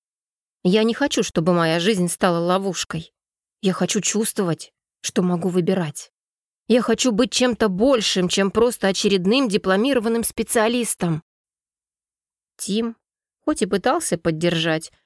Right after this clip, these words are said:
пусть это и было бесполезно, ведь Лия уже была в шаге от принятия решения, но всё же сказал: "Ты ведь не можешь просто сбежать от этого, Лия. В жизни всегда будет то, что не хочется делать,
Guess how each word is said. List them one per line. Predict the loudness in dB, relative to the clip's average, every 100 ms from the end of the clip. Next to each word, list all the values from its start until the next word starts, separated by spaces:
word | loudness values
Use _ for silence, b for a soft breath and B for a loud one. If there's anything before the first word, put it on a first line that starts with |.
| _ _ -2
пусть | -2 0
это | 0 2
и | 0
было | 2 2 2
бесполезно, | 0 0 0 0 2 2 0 -2 B B
ведь | -2 0
Лия | 2 2 2
уже | 2 0
была | 2 0 0
в |
шаге | -2 0 0 0
от | -4
принятия | -2 0 2 0 -2
решения, | -2 0 0 2 0 -2 b _ _ _ _ -4
но | -2
всё | -2 -2 -2
же | -2
сказал: | -2 -2 -4 -4 -6 -10 _ _ _ _ _ _ _ _ _ _
"Ты | -2 0
ведь | 0 2
не |
можешь | 2 2 0 -2
просто | 0 0 0
сбежать | -2 0 2 0 0
от | -2
этого, | -2 -2
Лия. | 0 0 -2 -4 _ _ _ _ _ _ _ -6
В | -2
жизни | 0 2 0
всегда | 0 -2 2 2 2
будет | 0 -2 -2
то, | 0 0
что | 0 -2
не | -2
хочется | 0 -2 -2 -4 -2
делать, | 0 0 0 -8